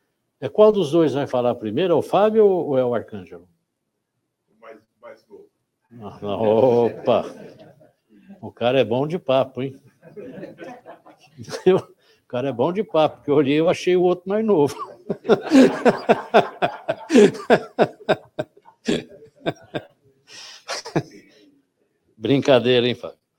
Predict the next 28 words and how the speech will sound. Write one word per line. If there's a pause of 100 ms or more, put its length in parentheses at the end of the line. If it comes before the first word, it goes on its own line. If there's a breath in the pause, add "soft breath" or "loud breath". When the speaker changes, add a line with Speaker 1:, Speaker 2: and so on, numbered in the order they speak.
(200)
Speaker 1:
Mas
vamos
lá. (380)
Fábio (120)
Anada
é
advogado, (560)
associado
efetivo
do
Instituto
dos
Advogados
de
São
Paulo,
iasp, (640)
membro
da
Comissão
Permanente
de
Estudos
de
Direito
Imobiliário
do
Instituto